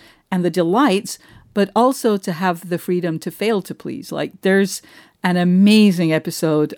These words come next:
of Slate's Decoder Ring podcast called The John Locke Conspiracy about how the Sherlock fandom got totally out of hand and effectively killed the show.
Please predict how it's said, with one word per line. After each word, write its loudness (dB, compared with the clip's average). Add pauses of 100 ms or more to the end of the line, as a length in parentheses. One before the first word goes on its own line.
of -4
Slate's -2
Decoder 0
Ring 0
podcast -6
called -4
The -4
John 0
Locke -2
Conspiracy -2 (420)
about -2
how 0
the -2
Sherlock 0
fandom -6 (240)
got -10 (120)
totally -4
out -6
of -12
hand -6
and 2
effectively 0 (260)
killed -2
the -4
show. -4